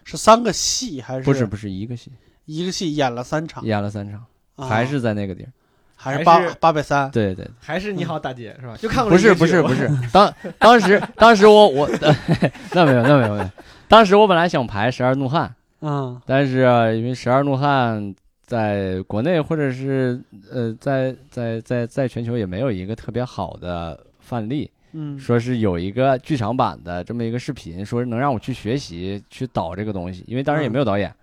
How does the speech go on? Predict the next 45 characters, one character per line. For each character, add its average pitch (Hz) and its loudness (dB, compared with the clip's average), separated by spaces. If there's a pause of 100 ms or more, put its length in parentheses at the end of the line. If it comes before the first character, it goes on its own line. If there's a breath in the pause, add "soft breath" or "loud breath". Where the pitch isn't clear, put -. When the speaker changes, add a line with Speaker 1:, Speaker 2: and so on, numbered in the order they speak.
(200)
Speaker 1:
嗯。 - -12
嗯。 - -8
Speaker 2:
我 123 6
只 139 0
能 113 -2
带 131 0
着 120 0
那 113 -4
群 110 -4
学 92 -6
生， 92 -6
我， 92 -8
我 95 -8
帮 107 -2
他 107 -8
们 104 -10
去 107 -8
导 98 -8
这 85 -14
个 87 -12
东 76 -16
西。 - -18 (240 loud breath)
Speaker 1:
嗯。 143 -16 (120 loud breath)
Speaker 2:
然 113 -2
后 120 0 (200)
其 - -8
实 143 -2
是 156 -6
挺 107 -8
困 127 -2
难 87 -6
的， 76 -16 (100)
那 165 0
会 143 0
儿 156 2
也 98 -2
仔 113 -8
细 147 -8
研 113 0
究 131 0
了 135 -2
那 131 -4
个 123 -2
剧 139 -2
本， 107 -2